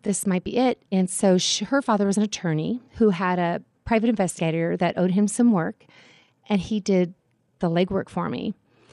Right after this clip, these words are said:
And when I was pretty certain that it was her, you know, back in the old <laughs> days, I guess, you know, it was really letters, or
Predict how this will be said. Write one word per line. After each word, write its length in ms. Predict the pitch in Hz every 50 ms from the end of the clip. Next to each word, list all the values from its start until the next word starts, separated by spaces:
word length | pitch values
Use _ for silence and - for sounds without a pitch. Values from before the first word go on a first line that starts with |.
| - _ _ _ _ _ _ _
And 460 | - 202 180 185 180 180 180 180 180 - - -
when 220 | - 202 196 190 190
I 80 | 190
was 120 | 185 202 -
pretty 300 | - - - 320 311 294
certain 360 | - - - 247 - - 233
that 100 | 214 202
it 80 | - -
was 140 | 214 208 - - -
her, 400 | 208 190 190 196 214 220 220 - -
you 100 | - 208
know, 200 | 185 175 180 180 240 - _ _ _ - _ _ _ _ _ _ _ _ _ _ _ _ -
back 140 | 208 208 -
in 40 | 233
the 80 | 226 -
old 200 | - 214 202 180
<laughs> 80 | -
days, 260 | 190 202 - 220 196 - -
I 60 | 240
guess, 340 | - - - 233 220 - -
you 80 | - 214
know, 160 | 196 190 196
it 40 | 208
was 240 | - 214 202 - -
really 180 | 202 202 202 208
letters, 440 | 185 165 160 165 180 196 196 -
or 220 | 175 165 165 170